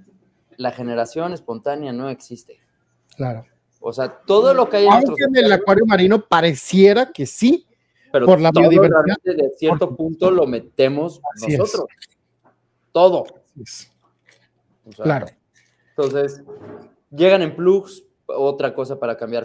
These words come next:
Speaker 1: plug, llegan en esqueletos de, de eufilias, de fibrofilias. Entonces hay que revisar literalmente, no me acuerdo quién me dijo, ah, un cuate que de repente va y me dice, "Es que esto es una maravilla". Digo,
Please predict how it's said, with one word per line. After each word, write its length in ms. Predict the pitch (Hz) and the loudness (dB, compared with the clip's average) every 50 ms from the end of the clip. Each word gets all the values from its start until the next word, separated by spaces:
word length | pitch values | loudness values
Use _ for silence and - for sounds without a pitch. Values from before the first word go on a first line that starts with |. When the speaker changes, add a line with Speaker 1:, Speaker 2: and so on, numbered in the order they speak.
| - - | -8 -8
Speaker 1:
plug, 260 | 131 135 143 139 139 _ _ | -10 -10 -10 -12 -16 _ _
llegan 280 | 127 131 131 131 131 127 | -10 -8 -8 -8 -8 -10
en 140 | 117 110 110 | -12 -14 -16
esqueletos 800 | 104 - - 113 107 123 139 143 139 139 135 139 139 143 _ _ _ | -16 -14 -12 -10 -8 -6 -6 -6 -6 -6 -8 -8 -8 -12 _ _ _
de, 420 | 107 107 98 117 110 90 85 - 98 | -12 -10 -10 -10 -10 -12 -14 -14 -12
de 80 | 107 | -10
eufilias, 600 | 104 101 95 - - 135 135 135 127 131 127 123 120 | -10 -10 -10 -12 -12 -12 -12 -10 -8 -8 -6 -6 -8
de 60 | 113 | -10
fibrofilias. 760 | - - 104 101 101 101 - 135 139 131 131 135 - - - - - - - _ _ _ _ _ | -12 -14 -14 -14 -14 -14 -12 -12 -10 -8 -6 -8 -8 -8 -12 -18 -20 -20 -20 _ _ _ _ _
Entonces 220 | - 180 165 185 | -10 -6 -2 -2
hay 60 | 196 | -2
que 100 | 196 226 | 0 -2
revisar 840 | 226 220 214 202 180 - - 175 165 160 170 185 202 - - - _ _ _ _ _ _ _ _ _ 175 185 180 180 - _ - | -2 0 -2 -2 -4 -6 -4 -4 -2 0 -2 -2 -4 -8 -14 -20 _ _ _ _ _ _ _ _ _ -20 -20 -20 -20 -20 _ -14
literalmente, 1160 | 120 131 127 - - 135 139 147 151 156 156 156 156 156 156 160 156 156 156 156 139 - - _ _ - 143 160 | -12 -12 -8 -4 -4 -2 -2 -2 -4 -4 -6 -10 -10 -10 -8 -6 -4 -4 -4 -4 -6 -8 -12 _ _ -20 -18 -14
no 80 | 170 | -10
me 40 | 175 | -10
acuerdo 180 | 170 170 175 170 | -8 -6 -6 -6
quién 120 | 175 180 | -4 -6
me 60 | 175 175 | -6 -6
dijo, 300 | 170 165 175 175 160 143 - - _ _ 147 143 - _ _ _ | -8 -8 -8 -6 -6 -6 -8 -12 _ _ -20 -20 -20 _ _ _
ah, 280 | - 147 156 170 170 151 127 95 - | -4 -2 0 0 0 -2 -6 -10 -12
un 140 | 151 151 147 | -14 -10 -6
cuate 280 | - 175 170 - - | -6 -6 -6 -6 -8
que 100 | - 139 | -8 -8
de 40 | 127 | -8
repente 240 | 117 - - - 165 | -8 -8 -10 -8 -6
va 100 | 151 147 | -4 -4
y 20 | 147 | -6
me 80 | 151 | -8
dice, 140 | 147 - 165 | -10 -16 -18
"Es 80 | - - | -20 -18
que 80 | 202 | -18
esto 120 | 196 - 190 | -16 -16 -14
es 80 | 165 | -12
una 140 | 190 202 202 | -10 -8 -8
maravilla". 680 | 196 180 156 139 127 139 156 185 175 180 160 143 - - _ 135 | -6 -6 -6 -6 -8 -8 -10 -10 -10 -10 -12 -12 -14 -18 _ -14
Digo, 360 | 143 147 147 143 143 - | -10 -8 -8 -8 -8 -12